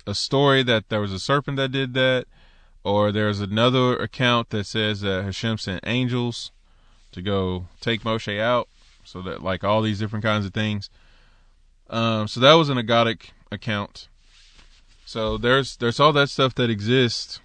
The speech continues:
within the facets of Hashem. There are people who can write Torah scrolls, mezuzah scrolls, tefillin scrolls. Uh, there are people who can tie tzitzit.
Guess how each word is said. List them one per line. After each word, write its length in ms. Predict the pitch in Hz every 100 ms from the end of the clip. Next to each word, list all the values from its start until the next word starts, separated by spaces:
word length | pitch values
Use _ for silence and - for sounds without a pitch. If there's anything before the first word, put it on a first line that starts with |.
| -
within 320 | 107 113 117
the 80 | 107
facets 440 | - 117 117 107
of 120 | 107 98
Hashem. 560 | - 135 131 123 120 - _ - _ - _ _ _ _ _ -
There 300 | 110 113 110
are 260 | 117 113
people 360 | - 143 135 131
who 140 | 131
can 220 | 120 107
write 560 | 104 117 127 - - - - _ - - _ _ -
Torah 300 | 131 127 123
scrolls, 840 | - 127 123 120 117 113 - - - _ - _
mezuzah 500 | 98 101 107 131 120
scrolls, 840 | 113 - 117 117 113 110 107 - - _ -
tefillin 540 | - - 127 127 123
scrolls. 880 | - - 120 117 113 110 107 - - - _ _ _ _ _ _ _ _ -
Uh, 300 | 104 104 98
there 180 | 98 110
are 60 | 101
people 500 | 135 135 - 135 127
who 160 | 123
can 640 | - 117 107 104 98 95 92 -
tie 380 | 120 123 123 110
tzitzit. 840 | 104 113 117 107 120 120 - -